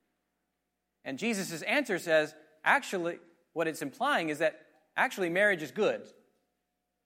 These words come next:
It's a good thing. So it aff-, it affirms that marriage is good. The disciples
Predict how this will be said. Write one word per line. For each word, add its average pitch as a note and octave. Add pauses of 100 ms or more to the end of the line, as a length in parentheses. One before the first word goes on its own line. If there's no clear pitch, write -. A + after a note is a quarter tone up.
(2000)
It's -
a D#3
good F3+
thing. A2 (1000)
So F3+
it F#3
aff-, -
it E3
affirms A#3
that F3+
marriage E3+
is D3+
good. E3
The G3+
disciples A3